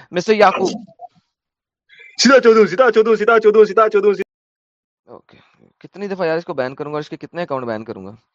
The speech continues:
Speaker 1: آگے چلتے ہیں۔
Speaker 2: سوری بھائی۔
Speaker 1: ڈیلٹا داتا۔
Speaker 2: کیسے ہیں آپ؟
Speaker 1: جی سر، میں ٹھیک ٹھاک ہوں۔ سر، آپ مسلمان ہیں؟
Speaker 2: سر، کیسی بات کرتے ہیں؟ ہم آپ سے وعدہ وفا کرنے آئے ہیں اور آپ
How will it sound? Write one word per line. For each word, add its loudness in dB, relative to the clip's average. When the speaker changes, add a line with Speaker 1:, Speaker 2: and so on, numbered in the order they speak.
Speaker 1:
آگے 2
چلتے -8
ہیں۔ -18
Speaker 2:
سوری -20
بھائی۔ -20
Speaker 1:
ڈیلٹا 6
داتا۔ -4
Speaker 2:
کیسے -2
ہیں -4
آپ؟ -2
Speaker 1:
جی -20
سر، -8
میں -8
ٹھیک -16
ٹھاک -6
ہوں۔ -16
سر، -8
آپ -4
مسلمان -8
ہیں؟ -10
Speaker 2:
سر، -12
کیسی -8
بات 0
کرتے -4
ہیں؟ -2
ہم 0
آپ 2
سے 0
وعدہ 2
وفا 0
کرنے 0
آئے 4
ہیں 2
اور 2
آپ 0